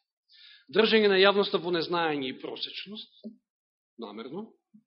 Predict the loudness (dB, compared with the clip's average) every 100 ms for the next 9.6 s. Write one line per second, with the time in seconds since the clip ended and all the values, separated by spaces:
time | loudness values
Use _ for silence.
0 | _ _ -20 -20 _ 0 4 6 6 4
1 | 4 6 8 6 4 0 -2 2 4 4
2 | 4 4 4 4 2 -2 -2 0 -2 -4
3 | -10 -10 -8 -12 -16 -20 -20 -20 -20 -20
4 | -20 -20 _ _ _ _ -18 -12 -8 -8
5 | -10 -8 -8 -8 -14 -20 _ _ _ _
6 | _ _ _ _ _ _ _ _ _ _
7 | -20 _ _ _ _ _ _ _ -2 4
8 | 8 8 8 6 6 6 4 2 2 2
9 | -2 -6 -10 -14 -18